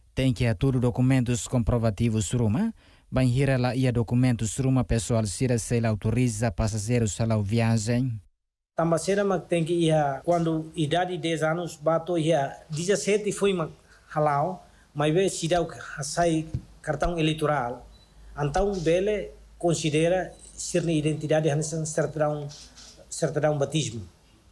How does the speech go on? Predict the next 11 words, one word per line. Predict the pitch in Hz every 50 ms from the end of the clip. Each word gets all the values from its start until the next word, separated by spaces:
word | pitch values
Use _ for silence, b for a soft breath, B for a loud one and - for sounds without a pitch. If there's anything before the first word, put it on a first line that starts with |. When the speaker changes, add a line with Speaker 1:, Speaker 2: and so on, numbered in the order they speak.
| _ - - -
Speaker 2:
Para | 165 165 165 156
tu | 160 156
ne | 156 156 170 190
bele | 185 160 170 170 170 175 175 170 175
ia | 180 170 160 165 170 170 160 - -
fácil | - - 170 156 - 185 170 160
vai | 160 160 156 -
ema | 147 160 165 180 175 156
tu | - 160
hatene | 139 143 170 170 170 156
kata. | - 151 143 147 139 -